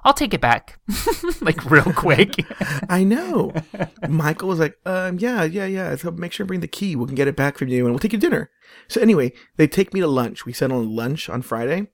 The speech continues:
Speaker 1: Mm-hmm.
Speaker 2: So we were leaving lunch. And as we're walking out, once again, Mike does not put up with weirdos. He's into his privacy.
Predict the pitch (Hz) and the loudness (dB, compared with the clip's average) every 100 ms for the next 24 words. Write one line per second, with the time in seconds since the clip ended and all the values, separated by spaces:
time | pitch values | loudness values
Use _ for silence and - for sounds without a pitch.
0 | _ - 127 185 - _ _ _ - - | _ -10 -4 -6 -6 _ _ _ -20 -18
1 | - - - 190 202 190 175 180 190 170 | -14 -2 2 4 4 2 2 0 2 2
2 | 123 123 269 - - _ _ _ _ _ | 2 0 -2 -6 -12 _ _ _ _ _
3 | _ _ _ _ _ - - - 151 151 | _ _ _ _ _ -12 -12 -4 -2 0
4 | 139 127 131 131 131 135 143 165 156 - | 0 -2 -2 -4 -2 -2 -2 0 0 0
5 | 131 160 196 156 139 123 135 - 185 151 | -4 -4 -2 0 0 2 0 -2 -4 0
6 | 123 123 - 151 135 - 131 120 135 170 | 0 0 -2 -4 -4 -6 -6 0 0 2
7 | 185 185 190 190 - - - 156 143 - | 0 0 -2 -4 -8 -8 -6 -4 -8 -6
8 | 127 156 143 90 92 | -4 -2 -4 -2 -4